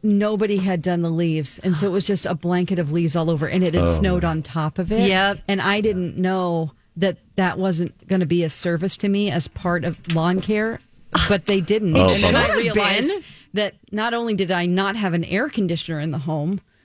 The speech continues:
Speaker 1: that there was no lawn care, which
Speaker 2: Hmm.
Speaker 1: was a shock.
Speaker 3: Yeah, that is shocking.
Speaker 1: <laughs>
Speaker 3: I'd be a little irritated by
Speaker 1: Oh,
Speaker 3: that.
Speaker 1: I was very irritated.
Speaker 3: Damn.
Speaker 2: I moved on December ninth from New Mexico to Minnesota. What a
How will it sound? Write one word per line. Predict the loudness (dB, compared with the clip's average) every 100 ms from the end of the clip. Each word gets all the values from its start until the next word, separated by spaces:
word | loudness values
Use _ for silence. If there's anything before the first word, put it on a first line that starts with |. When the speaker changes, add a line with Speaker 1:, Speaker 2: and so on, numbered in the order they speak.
| _ -20 -20 _ _ _ _ -6
Speaker 1:
that | -2 -2 -6 _
there | -2
was | 0 0
no | 0
lawn | 2 0 2
care, | 0 -2 -6 -12 -20 _
which | 0 2
Speaker 2:
Hmm. | 4
Speaker 1:
was | 4 0 -4 -6
a | -6
shock. | -4 -6 -6 -8 -16 -20 _
Speaker 3:
Yeah, | 0 2 4 2
that | 2 2
is | 2
shocking. | 2 0 0 0 2 2
Speaker 1:
<laughs> | 2
Speaker 3:
I'd | 2 2
be | 0 0
a |
little | 2 2 2 2 2
irritated | 2 2 2 2 2
by | 2 4 2
Speaker 1:
Oh, |
Speaker 3:
that. | 2 2
Speaker 1:
I |
was | 0
very | 0 0 0
irritated. | 0 0 0 0 0 -4 -6 -16 -6
Speaker 3:
Damn. | -4 -2 0 -2 -2 -2 -4
Speaker 2:
I | 2 4
moved | 6 6 4
on | 0
December | 0 0 0 0 2
ninth | 2 0 -2
from | -2 0 2
New | 4
Mexico | 4 2 0 -4 0 0
to | 0 0 2 2 0 -4 _ _ _ -20 -20 0
Minnesota. | 2 2 4 4 4
What | 0 0 0
a | -2